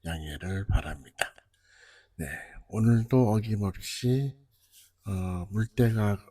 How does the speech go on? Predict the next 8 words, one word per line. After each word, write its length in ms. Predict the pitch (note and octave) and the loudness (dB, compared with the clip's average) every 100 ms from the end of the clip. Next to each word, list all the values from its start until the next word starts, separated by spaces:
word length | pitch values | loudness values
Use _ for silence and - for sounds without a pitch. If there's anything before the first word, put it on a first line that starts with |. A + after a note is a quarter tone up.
| _ - | _ -10
십일 460 | - - D3 C3+ G#2+ | -6 -4 2 4 4
물, 340 | E2 F#2+ B2+ _ _ _ | 2 -4 -4 _ _ _
그리고 760 | - G#2 G2+ G2+ A#2+ A#2+ A#2 _ - - _ _ | -8 -2 -2 0 0 0 -2 _ -20 -20 _ _
열두 420 | G2+ G#2 - A#2+ A#2 | -2 -2 0 0 0
시 480 | - A#2+ A2+ A2+ A2 - | -2 0 0 0 -2 -6
쯤 420 | A#2 G#2+ G#2 G2 | -2 0 0 -2
전후해서 880 | - G2+ G2 F#2+ G2 F#2 - A2+ B2 _ _ _ _ _ | -2 -2 0 -2 -4 -4 -2 -2 -2 _ _ _ _ _
그 100 | - | -8